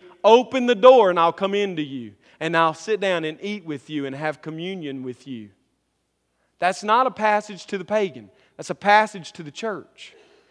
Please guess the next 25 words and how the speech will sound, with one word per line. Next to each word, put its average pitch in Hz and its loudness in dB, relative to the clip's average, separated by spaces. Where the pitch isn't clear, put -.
It's 143 -20
a 180 -2
passage 202 2
to - -16
me 196 -6
and 147 -8
a 139 -12
passage 190 -2
to 180 -16
you 202 -8
when 160 -8
so 196 -2
often 208 0
in 185 -8
our 175 0
lives 190 4
we 185 -6
are 160 -4
living 190 -2
as 156 -6
if - -6
the 170 -6
Lord 185 0
Jesus 196 -10
Christ, 170 -2